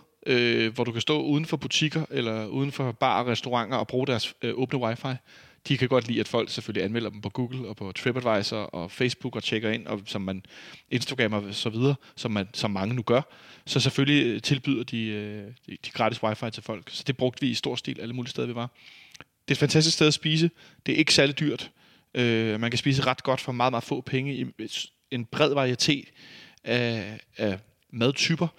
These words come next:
Jeg var på italiensk restaurant, jeg spiste sushi, vi spiste lokalt. Der er mange rigtig gode georgiske restauranter, der laver, øh, sindssygt god mad. Det er lidt til den brune side, det er georgiske, som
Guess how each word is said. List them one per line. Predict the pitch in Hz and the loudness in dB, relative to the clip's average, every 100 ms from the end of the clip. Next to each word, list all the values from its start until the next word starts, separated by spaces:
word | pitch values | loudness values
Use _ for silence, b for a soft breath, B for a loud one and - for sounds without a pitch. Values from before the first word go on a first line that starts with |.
| b b | b b
Jeg | 127 | -4
var | |
på | 117 | -2
italiensk | 110 120 131 143 143 | 0 4 4 4 0
restaurant, | 131 147 123 127 | -2 -2 -4 -4
jeg | 120 | -6
spiste | 120 107 | -6 -4
sushi, | - 143 135 143 | -2 0 2 0
vi | 127 | -2
spiste | - 123 - | -6 -6 -6
lokalt. | 113 165 - 151 - B B B - | -2 0 -2 -6 -18 B B B -2
Der | |
er | 120 | 0
mange | 110 120 | 0 0
rigtig | 117 - - | 0 0 0
gode | 135 | 0
georgiske | - 127 131 139 - | 2 0 0 -2 0
restauranter, | 113 - 110 104 | -2 -2 -6 -4
der | 120 | -4
laver, | 107 101 113 123 _ b b b - | 0 0 0 -2 _ b b b -4
øh, | 117 107 87 | 0 0 0
sindssygt | 104 - - - 120 | 0 2 2 0 0
god | 127 | -2
mad. | 123 110 127 - b b b _ _ _ | 0 0 0 -4 b b b _ _ _
Det | 139 | 2
er | 113 | 6
lidt | 113 | 6
til | 117 | 4
den | 107 | 0
brune | 107 139 | -2 2
side, | 143 143 139 | 4 6 4
det | 143 | 4
er | 131 107 | 4 4
georgiske, | 120 113 139 147 143 | 2 0 0 -4 -2
som | 127 110 104 107 | -2 -2 -2 -6